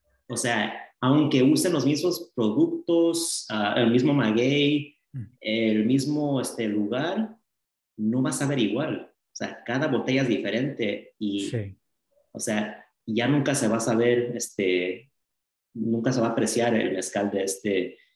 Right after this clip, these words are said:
Speaker 1: am, artesano. Am, es una cosa que el mezcal
Speaker 2: Sí.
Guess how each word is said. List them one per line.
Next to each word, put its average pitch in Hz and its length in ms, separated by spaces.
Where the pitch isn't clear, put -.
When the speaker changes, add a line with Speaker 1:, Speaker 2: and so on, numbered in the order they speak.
Speaker 1:
am, 87 460
artesano. 110 800
Am, 87 580
es 110 120
una 147 220
cosa 135 640
que 110 360
el 101 680
mezcal 113 540
Speaker 2:
Sí. 120 40